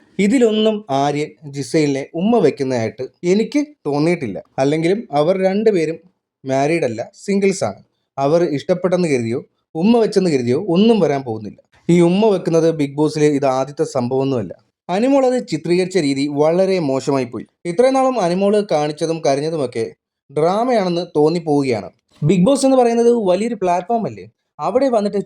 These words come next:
ചെയ്യുന്ന രീതിയാണോ ഈ അനുമോൾ കാണിച്ചത്? വൈൽഡ് കാർഡ് എൻട്രി ആയിട്ട് വന്ന മസ്താനി ആകട്ടെ, ജിഷിനാകട്ടെ, അവർക്ക് ഒരു അർഹതയുമില്ല അത് പറയാൻ. ഇവരൊക്കെ ഓരോ പ്രോഗ്രാമിലും കാട്ടിക്കൂട്ടിയൊക്കെ നമുക്കറിയാലോ, നമ്മൾ കണ്ടിട്ടുള്ളതല്ലേ. പ്രത്യേകിച്ച് അവർ പറഞ്ഞെന്ന് കരുതി ഈ ജിഷിനും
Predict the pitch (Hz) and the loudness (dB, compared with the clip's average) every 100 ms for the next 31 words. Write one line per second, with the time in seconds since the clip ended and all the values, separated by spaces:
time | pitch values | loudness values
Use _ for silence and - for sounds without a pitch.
0 | 175 185 196 160 165 208 190 131 120 143 | -2 -2 0 -2 -4 -2 0 0 -4 -2
1 | 139 151 151 139 139 151 147 - _ _ | -2 0 0 -2 -4 -8 -16 -20 _ _
2 | _ _ 139 135 151 190 202 220 220 214 | _ _ -2 0 2 2 4 4 2 0
3 | 214 214 214 185 196 214 196 156 151 - | -2 0 0 0 2 2 2 0 -2 -2
4 | 196 214 180 165 185 156 156 196 185 151 | 0 2 0 -2 -6 -8 -6 -2 0 0
5 | 139 104 _ _ _ _ - 156 202 226 | -4 -14 _ _ _ _ -10 -4 -2 -2
6 | 262 190 214 190 185 226 247 175 117 113 | 0 2 2 0 0 0 0 -2 -4 -6
7 | 135 135 120 104 _ _ - 175 226 240 | -2 -2 -2 -8 _ _ -4 2 4 4
8 | 240 202 202 226 220 190 185 190 196 190 | 4 4 4 2 0 0 2 0 0 -2
9 | 175 175 196 185 190 190 196 196 196 175 | -2 -2 -4 -4 -2 0 0 -2 -2 -2
10 | 185 165 107 _ - 175 208 202 208 220 | -2 -4 -10 _ -6 -2 0 0 -2 -2
11 | 208 123 101 - _ - 202 285 285 247 | 0 -2 -6 -18 _ -2 0 0 0 0
12 | 220 208 226 180 185 220 208 151 156 - | 2 0 0 -2 -2 -2 -2 -2 -6 -4
13 | 226 190 214 254 254 | -2 0 0 0 2